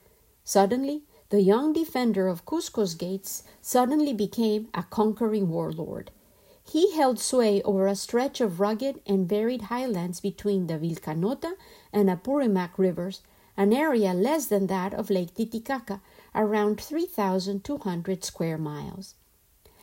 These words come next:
As if anticipating the transcendental role that destiny held in store for him,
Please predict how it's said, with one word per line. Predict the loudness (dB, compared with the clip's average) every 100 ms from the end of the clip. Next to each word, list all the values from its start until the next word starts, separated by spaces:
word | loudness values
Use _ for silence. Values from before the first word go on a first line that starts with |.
| _ -2
As | 0 2
if | 2
anticipating | 2 2 0 -4 -2 -2 -2 -2 -2
the | -2
transcendental | -2 -2 0 0 0 0 -2 0 -2 0
role | 0 0 -2
that | -4 -6
destiny | -4 -4 -2 -2 -2
held | -2 0 0
in | 0
store | 0 0 2
for | 0
him, | -4 -4 -4 -8